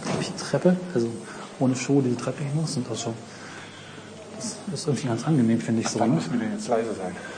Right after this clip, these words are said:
Speaker 1: Also hier ist ja niemand bisher. Wir kommen jetzt, äh, ich vermute mal, das ist der Gebetsraum. Weil
Speaker 2: Aha.
Speaker 1: Oh,
Speaker 2: Oh, der Teppich
Speaker 1: wow.
Speaker 2: ist aber schön.
Speaker 1: Okay.
Speaker 2: Sieht
Speaker 1: Das
Speaker 2: auch
Speaker 1: ist
Speaker 2: schön aus.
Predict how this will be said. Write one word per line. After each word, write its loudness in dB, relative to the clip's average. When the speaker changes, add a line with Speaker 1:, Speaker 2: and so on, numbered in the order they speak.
Speaker 1:
Also -6
hier 0
ist -4
ja 2
niemand 0
bisher. -2
Wir -2
kommen 4
jetzt, 2
äh, 6
ich -10
vermute 0
mal, 4
das 0
ist -6
der -2
Gebetsraum. -4
Weil -4
Speaker 2:
Aha. -4
Speaker 1:
Oh, 2
Speaker 2:
Oh, 2
der 2
Teppich 6
Speaker 1:
wow. 2
Speaker 2:
ist -6
aber -8
schön. -2
Speaker 1:
Okay. -6
Speaker 2:
Sieht -4
Speaker 1:
Das -4
Speaker 2:
auch -6
Speaker 1:
ist -8
Speaker 2:
schön -6
aus. -8